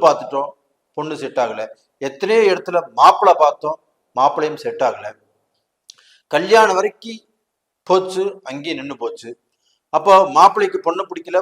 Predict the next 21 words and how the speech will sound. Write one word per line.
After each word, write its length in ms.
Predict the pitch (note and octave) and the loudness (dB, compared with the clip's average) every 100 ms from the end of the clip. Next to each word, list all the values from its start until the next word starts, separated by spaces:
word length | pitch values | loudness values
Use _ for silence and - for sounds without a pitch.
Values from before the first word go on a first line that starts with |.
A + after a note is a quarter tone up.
| F3+ | -2
பொண்ணுக்கு 320 | D#3+ F#3 F#3+ D3 | -6 -6 -6 2
மாப்பிள்ளையை 340 | D#3 E3+ F3 E3 | 4 4 -2 -8
பிடிக்கல, 340 | D3 - D3 D3+ - _ _ - | -16 -8 -4 -4 -6 _ _ -16
இது 80 | C3+ D#3 | -4 0
மாதிரி 160 | D#3+ D#3 | 0 -2
சொல்லிட்டு 260 | C3 C3 B2 | -10 -12 -12
இருக்கிறாங்க. 360 | A#2 A2 G2+ G#2+ _ _ _ _ _ _ _ _ _ _ _ - | -8 -8 -10 -20 _ _ _ _ _ _ _ _ _ _ _ -8
இதுக்கோசரம் 640 | F#3 - G#3 G#3 A3+ G3+ F#3 | -8 -2 0 0 -2 2 4
ஆகப்பட்டது 400 | F3+ F3+ - G3+ D3 | 4 -2 -6 -6 -2
ஜோசியர்கள் 500 | G#3 G#3 G3 F3+ D#3 | -2 -2 -8 -4 -6
எத்தனையோ 260 | F3 G3 G3 | -6 -6 -2
பரிகாரங்கள் 420 | E3+ F3 F3 E3+ E3 | 0 0 0 -4 -12
சொன்னாங்க, 280 | D#3 D#3 E3 - | -10 -8 -10 -14
செஞ்சு 220 | C#3 C#3 C3+ | -20 -6 -4
பார்த்துட்டோம், 420 | B2+ - A#2 A#2+ _ _ _ _ _ C3+ | -4 -6 -10 -10 _ _ _ _ _ -10
எத்தனையோ 420 | D#3 A#3 A3+ A#3 A#3 A#3 | -6 -4 0 0 0 0
கோயிலுக்கு 540 | F#3 G#3+ G#3+ G#3 - G3 - _ _ _ - | 2 2 0 -6 -8 -8 -10 _ _ _ 0
போக 100 | E3+ F3+ F3+ | 2 2 -2
சொன்னாங்க, 340 | E3+ E3 F3 - | -6 -6 -6 -4
போய் 140 | D#3 E3 D3+ | -4 0 0
பார்த்துட்டோம், 420 | A#2+ - A#2+ | -2 -6 -10